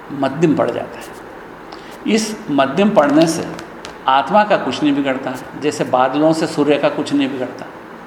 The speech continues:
कितने भी बादल हों आपके पास, प्रकाश नहीं आएगा, सूरज का कोई फर्क नहीं पड़ता, सूरज तो अपनी जगह वैसे ही चमकता रहता है। ऐसे ही आत्मा के प्रकाश को उस आवरण से कुछ लेना देना नहीं।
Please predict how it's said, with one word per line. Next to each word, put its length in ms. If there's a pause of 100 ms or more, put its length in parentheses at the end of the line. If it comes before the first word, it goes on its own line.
(120)
कितने 280
भी 120
बादल 340
हों 100
आपके 320
पास, 280
प्रकाश 440
नहीं 100
आएगा, 240 (340)
सूरज 360
का 80
कोई 140
फर्क 200
नहीं 120
पड़ता, 280 (580)
सूरज 280
तो 60
अपनी 240
जगह 200
वैसे 240
ही 60
चमकता 320
रहता 280
है। 540
ऐसे 200
ही 100
आत्मा 500
के 140
प्रकाश 520 (840)
को 120 (500)
उस 200 (120)
आवरण 440
से 100
कुछ 260
लेना 240
देना 260
नहीं। 200